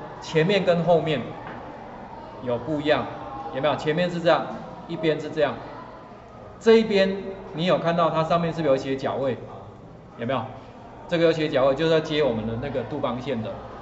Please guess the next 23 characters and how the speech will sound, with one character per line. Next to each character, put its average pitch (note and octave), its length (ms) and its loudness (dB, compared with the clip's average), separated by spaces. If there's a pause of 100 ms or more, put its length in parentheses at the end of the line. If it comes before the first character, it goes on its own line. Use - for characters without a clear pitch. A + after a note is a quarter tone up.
(180)
另 A#3 180 6
外 G#3 180 6
这 G3+ 180 6
一 G3 40 4
边 E3+ 200 2
呢， D#3 140 2
就 D#3+ 140 -2
是 C#3+ 80 0
要 D3 100 8
接 C#3 260 0
我 A#2 60 -2
们 G#2+ 80 -8
的 G#2 60 -8 (100)
电 B2 220 -2
线， A#2+ 200 -6 (560)
就 D#3 120 -2
是 D#3 80 -2
那 D#3+ 80 0
个 D3+ 80 -2
电 D3 220 0
器 C#3+ 220 -6
类 A#2+ 180 -2
的。 G2 80 -10